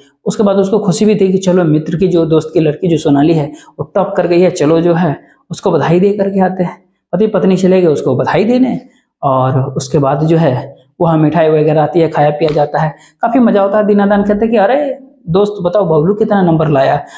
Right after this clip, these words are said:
तो कहता है रामदयाल, "अरे क्या खाक number लाएगा यार, वो fail हो गया नालायक कहीं का, पढ़ता लिखता तो था नहीं, ये करता वो करता", इस तरह की बात है। जब सोनाली को ये बात पता चलता है कि बबलू fail हो गया है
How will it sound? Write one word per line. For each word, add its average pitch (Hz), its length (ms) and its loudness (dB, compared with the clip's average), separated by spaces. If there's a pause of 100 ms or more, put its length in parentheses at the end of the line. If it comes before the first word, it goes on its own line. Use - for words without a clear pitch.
(160)
तो 170 60 -8
कहता 190 200 0
है 190 60 2
रामदयाल, 180 340 2
"अरे 190 140 2
क्या 208 200 0
खाक 165 300 -4
number 175 260 0
लाएगा 165 280 2
यार, 190 240 2
वो 233 120 4
fail 233 340 0
हो 170 120 0
गया 156 160 0
नालायक 151 380 0
कहीं 139 240 -4
का, 151 160 -10 (500)
पढ़ता 170 200 -2
लिखता 170 280 0
तो 165 180 0
था - 200 -2
नहीं, 240 200 0
ये 160 200 2
करता 170 260 -2
वो 160 160 2
करता", 170 260 -4
इस 170 120 -6
तरह 156 120 0
की 165 100 0
बात 160 180 0
है। 247 60 -2
जब 302 100 0
सोनाली 226 380 0
को 285 100 0
ये 269 80 0
बात 240 220 -2
पता 233 140 -6
चलता 233 240 -2
है 233 60 4
कि 196 60 2
बबलू 196 260 -4
fail 185 340 0
हो 143 140 0
गया 131 260 -4
है 131 60 -8